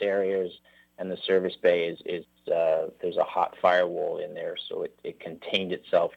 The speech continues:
to the back of the service area. Um, there was no, uh,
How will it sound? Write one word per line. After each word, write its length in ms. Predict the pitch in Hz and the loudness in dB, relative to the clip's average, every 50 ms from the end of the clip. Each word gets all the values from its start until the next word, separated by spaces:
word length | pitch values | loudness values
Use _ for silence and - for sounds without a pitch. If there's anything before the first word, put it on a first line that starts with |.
| - - - | -10 -8 -6
to 320 | 170 165 170 165 170 165 - | -6 -6 -6 -6 -8 -8 -8
the 160 | - - - - | -8 -8 -8 -6
back 340 | - 175 170 175 - - | -2 0 0 0 -2 -4
of 60 | - - | -8 -8
the 60 | - - - | -8 -10 -8
service 320 | - 82 - - - - - | -6 -4 -4 -4 -6 -4 -4
area. 240 | 90 - - - - - - - - - - - _ _ _ _ _ _ - | -4 -2 -2 -4 -6 -10 -14 -20 -20 -20 -20 -20 _ _ _ _ _ _ 2
Um, 340 | - 85 85 85 82 82 85 | 2 4 4 4 2 0 0
there 80 | 90 95 | 2 2
was 200 | 101 101 - 110 | 2 2 4 4
no, 560 | 110 117 117 113 117 113 113 110 107 104 104 | 6 8 8 8 8 6 4 2 2 2 4
uh, 300 | 101 101 95 98 90 | 4 4 4 2 2